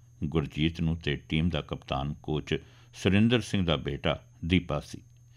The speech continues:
ਪਹਿਲੇ ਦਿਨ ਹੀ ਉਹ ਪੰਜ ਜਣੇ ਦੋਸਤ ਬਣ ਚੁੱਕੇ ਸਨ, ਗੁਰਜੀਤ ਜੀਤਾ, ਜਗਤਾਰ ਤਾਰੀ, ਕਰਮਵੀਰ ਕਰਮਾ, ਅਮਨਦੀਪ ਅਮਨਾ ਤੇ ਦੀਪਾ। ਗੁਰਜੀਤ ਦੀ ਖੁਸ਼ੀ ਦਾ ਕੋਈ ਟਿਕਾਣਾ ਨਹੀਂ ਸੀ, ਪਰ ਦੂਜੇ ਪਲ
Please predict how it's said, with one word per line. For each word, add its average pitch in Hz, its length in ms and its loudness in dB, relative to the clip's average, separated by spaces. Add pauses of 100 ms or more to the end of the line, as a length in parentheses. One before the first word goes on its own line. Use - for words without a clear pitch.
(380)
ਪਹਿਲੇ 160 240 10
ਦਿਨ 165 200 8
ਹੀ 160 300 6
ਉਹ 139 80 6
ਪੰਜ 104 280 4
ਜਣੇ 101 280 0 (300)
ਦੋਸਤ 90 360 4
ਬਣ 82 160 2
ਚੁੱਕੇ 92 300 -2
ਸਨ, 82 240 -2 (600)
ਗੁਰਜੀਤ 92 440 6 (100)
ਜੀਤਾ, 90 420 4
ਜਗਤਾਰ 76 460 0
ਤਾਰੀ, 78 560 0
ਕਰਮਵੀਰ 80 460 2
ਕਰਮਾ, 76 460 -2 (140)
ਅਮਨਦੀਪ 82 460 4
ਅਮਨਾ 76 280 0
ਤੇ 71 160 -6
ਦੀਪਾ। 69 400 -6 (840)
ਗੁਰਜੀਤ 143 340 12
ਦੀ 190 140 6
ਖੁਸ਼ੀ 147 340 4
ਦਾ 143 120 4
ਕੋਈ 135 180 4
ਟਿਕਾਣਾ 95 420 4
ਨਹੀਂ 87 140 4
ਸੀ, 92 200 0
ਪਰ 90 220 0
ਦੂਜੇ 78 440 2
ਪਲ 73 260 0